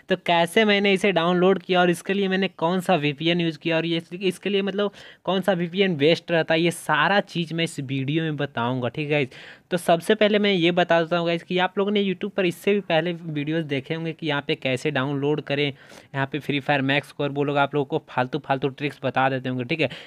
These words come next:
लेकिन ये जो मैं ट्रिक बताने वाला हूँ बि-, वो बिल्कुल सही है गाइस, ठीक है, वो बिल्कुल सही ट्रिक है।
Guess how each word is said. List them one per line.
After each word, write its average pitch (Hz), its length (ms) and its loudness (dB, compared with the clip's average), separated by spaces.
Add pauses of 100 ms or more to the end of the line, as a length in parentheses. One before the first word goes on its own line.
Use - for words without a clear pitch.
(100)
लेकिन 175 280 2
ये 175 220 4
जो 196 80 0
मैं 190 140 2 (140)
ट्रिक 160 220 -6
बताने 160 320 0
वाला 165 160 0
हूँ 180 140 -4
बि-, 143 240 0
वो 165 240 -2
बिल्कुल 147 380 -4
सही 147 320 -2
है 147 120 4
गाइस, 123 220 -2 (220)
ठीक 190 100 -2
है, 160 100 0 (340)
वो 180 100 2
बिल्कुल 156 440 2
सही 175 280 2
ट्रिक 185 480 -6
है। 240 120 4